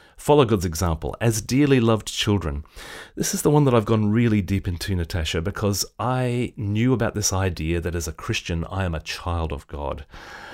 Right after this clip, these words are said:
But when I lost those identities for a period of time, I discovered how much it had gone down deep into my soul. <laughs>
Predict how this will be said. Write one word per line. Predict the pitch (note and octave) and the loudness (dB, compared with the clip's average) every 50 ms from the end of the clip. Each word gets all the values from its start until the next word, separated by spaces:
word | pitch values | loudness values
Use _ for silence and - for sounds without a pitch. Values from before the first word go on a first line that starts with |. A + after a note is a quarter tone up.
| - - - - _ - | -20 -20 -20 -10 _ -2
But | G2+ - - | -2 0 2
when | B2 C3+ C#3+ D3+ | 2 4 4 4
I | D3+ C#3 C3+ | 4 4 4
lost | B2 G#2+ G#2 B2 D#3 - - - | 4 4 4 4 2 2 0 2
those | B2+ A#2+ A#2+ G#2 | 2 2 4 4
identities | G2+ F2+ E2 F2+ D#2+ D2+ E2 - - - - D#2+ - - - | 2 0 0 -2 -4 -6 -8 -10 -10 -12 -12 -10 -10 -12 -14
for | - - - E2+ | -10 -6 -4 -4
a | D#2+ | -4
period | D#2+ - G#2+ G2 F#2+ D#2+ | -4 -2 -2 -2 -2 -2
of | D2+ - | -4 -8
time, | - F#2+ F#2+ F2+ D#2+ D2 - - - D3+ E3 - - - - _ _ _ _ _ _ _ _ - | -6 -6 -4 -4 -4 -6 -8 -10 -10 -12 -12 -14 -20 -20 -20 _ _ _ _ _ _ _ _ -6
I | - A2 B2 C#3 | -4 -2 0 0
discovered | C3+ A2+ A2+ - - - G#2 G2 F#2 F#2 | -2 -2 -4 -4 -2 0 0 0 0 -2
how | F#2 G2 G2 F#2+ F2+ F2 - - _ _ _ _ | 0 2 4 4 4 2 -2 -8 _ _ _ _
much | - G#2+ G2+ F#2 - - | -4 -2 -2 -2 -2 -2
it | - E2+ | -2 -2
had | D#2+ D#2+ | 0 2
gone | - F2 E2+ E2 | 2 2 2 0
down | D#2+ F2 E2+ E2 | 0 0 0 0
deep | D#2+ E2+ E2+ D#2+ | 0 0 -2 -2
into | E2 D#2 - - | -2 -6 -6 -6
my | D#2 D2+ | -6 -6
soul. | D2 - - D2 D2+ D2+ - - - - - | -6 -6 -6 -8 -8 -8 -12 -16 -20 -12 -6
<laughs> | - | -6